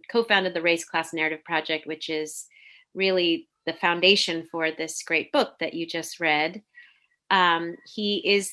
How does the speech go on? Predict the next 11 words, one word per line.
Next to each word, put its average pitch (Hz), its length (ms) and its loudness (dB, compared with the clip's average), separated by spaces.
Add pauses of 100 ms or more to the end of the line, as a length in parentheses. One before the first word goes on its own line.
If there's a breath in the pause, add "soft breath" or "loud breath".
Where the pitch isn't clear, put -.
the 175 260 0
Chief 269 540 0
Justice 226 600 0
Ear-, 220 280 2
Earl 233 300 6
Warren 208 320 6
Professor. 190 680 2
It's 170 120 -4
an 180 80 -4
endowed 175 420 4
chair 165 540 6